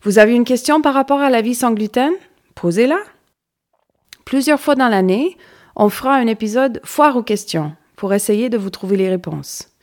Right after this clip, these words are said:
Car vous savez, la question que vous avez vous, d'autres l'ont aussi sans aucun doute. Vous faites face à un problème relié à votre alimentation sans gluten ? Parlons-en. Dans la mesure du possible, nous en ferons un épisode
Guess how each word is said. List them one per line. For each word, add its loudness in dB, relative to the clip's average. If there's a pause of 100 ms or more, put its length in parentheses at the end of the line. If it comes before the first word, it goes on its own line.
(420)
Car 2
vous -2
savez, 0 (380)
la 2
question 0
que 2
vous 0
avez 4
vous, -2 (400)
d'autres 0
l'ont 0
aussi -4
sans -4
aucun -2
doute. -6 (1700)
Vous 0
faites -4
face -2
à 4
un 2
problème 2
relié 2
à 2
votre -2
alimentation 0
sans -2
gluten ? -4 (680)
Parlons-en. 0 (840)
Dans 2
la 4
mesure 2
du -4
possible, -2
nous 0
en 2
ferons -2
un 2
épisode 0